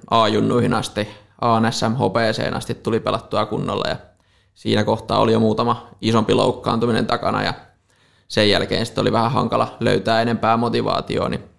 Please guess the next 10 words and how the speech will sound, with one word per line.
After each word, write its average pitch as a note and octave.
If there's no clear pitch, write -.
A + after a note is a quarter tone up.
semmoinen G#2+
tosissaan A#2+
pelaaminen A#2
tuli A2+
lopetettua -
kahdeksantoista, -
yhdeksäntoistavuotiaana -
ja B1+
sen A2+
jälkeen A2+